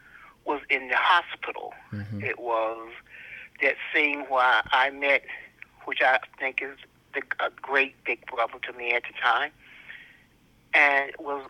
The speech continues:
Speaker 1: Lawrence, Lawrence Fishburne,
Speaker 2: Mm-hmm.
Speaker 1: who took me to the side and taught me how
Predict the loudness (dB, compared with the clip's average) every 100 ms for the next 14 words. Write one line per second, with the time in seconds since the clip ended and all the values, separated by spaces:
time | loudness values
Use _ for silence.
0 | -6 2 4 4 -2 -6 2 4 4 2
1 | 2 6 4 4 -6 -6 -16 -12 -8 -4
2 | -4 -4 -8 _ -14 -6 -2 -2 -4 -6
3 | -14 -20 _ _ _ _ _ _ -4 0
4 | 0 -2 -4 -2 -4 2 6 8 6 2
5 | -8 -6 -2 -2 -4 -2 2 4 2